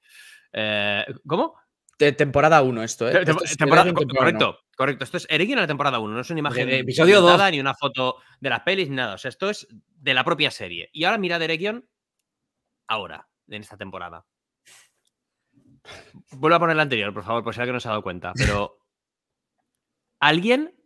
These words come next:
Speaker 1: Esta, mira esta. ¿Alguien
Speaker 3: Alguien ha
Speaker 1: es
Speaker 3: constru-,
Speaker 1: capaz de
Speaker 3: alguien,
Speaker 1: ver
Speaker 3: alguien ha estado currando, ¿eh?
Speaker 1: <laughs> O sea,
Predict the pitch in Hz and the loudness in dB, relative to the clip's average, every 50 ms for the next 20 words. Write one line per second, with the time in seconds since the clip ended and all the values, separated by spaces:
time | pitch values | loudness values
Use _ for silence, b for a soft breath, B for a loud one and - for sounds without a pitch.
0 | _ - - - - - 90 82 107 - 95 85 85 - - 90 82 90 _ _ | _ -12 -12 -12 -10 -10 -10 -8 -6 -6 -8 -8 -10 -14 -14 -16 -16 -16 _ _
1 | _ _ _ - 151 165 202 - 151 165 190 202 220 226 220 208 - - 131 127 | _ _ _ -2 -2 0 4 4 4 4 6 6 4 6 4 4 4 4 4 4
2 | 123 - 170 160 117 - 123 123 123 165 170 202 220 226 - 247 233 202 - 165 | 6 6 6 6 4 4 6 6 6 6 4 2 0 0 2 4 4 4 4 4
3 | 165 165 190 220 202 156 127 113 117 147 247 277 - _ _ _ _ _ _ _ | 4 6 4 4 4 2 -2 0 0 -2 -4 -6 -10 _ _ _ _ _ _ _
4 | _ _ _ - 123 - 147 127 135 - - 160 - | _ _ _ -6 -6 -4 -4 -2 -2 0 0 -2 -2